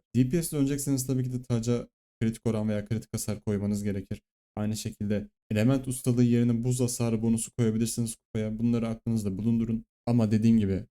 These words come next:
karakter support olarak oldukça iyi ve support olması gerekir gibi hissettiriyor bana. Support olması gerektiği noktada da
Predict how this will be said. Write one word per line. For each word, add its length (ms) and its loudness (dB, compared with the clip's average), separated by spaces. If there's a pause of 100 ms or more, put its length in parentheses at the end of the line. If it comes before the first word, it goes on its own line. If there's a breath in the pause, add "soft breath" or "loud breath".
karakter 340 0
support 420 -4
olarak 280 -2
oldukça 420 -4
iyi 200 -2
ve 80 0
support 400 -4
olması 320 -2
gerekir 320 -2
gibi 200 -2
hissettiriyor 520 -4
bana. 280 -2 (260)
Support 340 0
olması 320 2
gerektiği 360 0
noktada 380 -2
da 160 -2